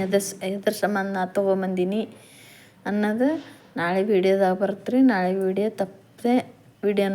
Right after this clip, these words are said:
ನೋಡ್ರಿ, ಅದನ್ನು ನಿಮ್ಗೆ ಗೊತ್ತಾಗತ್ತೆ ರೀ. ಮುತ್ಯಾನ ಗುಡಿಗೆ ಹೊಂಟ್-, ಹೋದ್ವಿ ನೋಡ್ರಿ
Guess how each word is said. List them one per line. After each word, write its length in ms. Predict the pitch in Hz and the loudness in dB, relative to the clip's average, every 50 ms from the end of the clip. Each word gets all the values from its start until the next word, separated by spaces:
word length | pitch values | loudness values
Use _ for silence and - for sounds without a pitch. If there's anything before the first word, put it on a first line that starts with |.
| 190 | 0
ನೋಡ್ರಿ, 260 | 185 185 185 202 196 190 190 | -2 -2 -2 -2 -2 -2 -2
ಅದನ್ನು 280 | 190 196 196 220 269 302 311 277 | -2 -4 0 0 0 2 2 0
ನಿಮ್ಗೆ 280 | 214 202 202 240 277 302 262 202 | 0 0 0 2 2 2 2 2
ಗೊತ್ತಾಗತ್ತೆ 540 | 175 185 185 - 170 175 175 170 - - - | 0 0 0 -4 -6 -6 -6 -10 -14 -14 -14
ರೀ. 60 | 135 - - - _ _ _ _ _ - - - - _ - - - - - - _ _ - - - _ _ - - - - - _ - - - - - - 190 | -14 -14 -16 -20 _ _ _ _ _ -20 -20 -20 -20 _ -20 -20 -20 -20 -20 -20 _ _ -20 -20 -20 _ _ -20 -20 -20 -20 -20 _ -20 -20 -20 -16 -10 -6 -6
ಮುತ್ಯಾನ 360 | 202 190 - 208 202 202 202 190 | -6 -2 0 2 2 2 2 0
ಗುಡಿಗೆ 240 | 208 196 208 196 190 185 | 0 0 0 0 0 0
ಹೊಂಟ್-, 280 | 185 190 190 185 - - 190 | 0 -2 -4 -6 -6 -2 0
ಹೋದ್ವಿ 280 | 196 202 190 190 190 196 190 | 2 2 2 0 -2 -2 -2
ನೋಡ್ರಿ 280 | 190 190 185 196 180 | -4 -4 -4 -4 -4